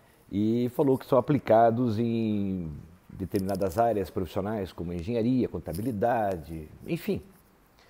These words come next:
Daí ele questionou, né,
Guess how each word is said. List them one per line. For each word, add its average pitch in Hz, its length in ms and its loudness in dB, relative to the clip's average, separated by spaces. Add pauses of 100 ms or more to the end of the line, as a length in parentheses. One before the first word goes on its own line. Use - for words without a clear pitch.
(420)
Daí - 240 2
ele 175 160 4
questionou, 160 720 -2 (720)
né, 131 220 -4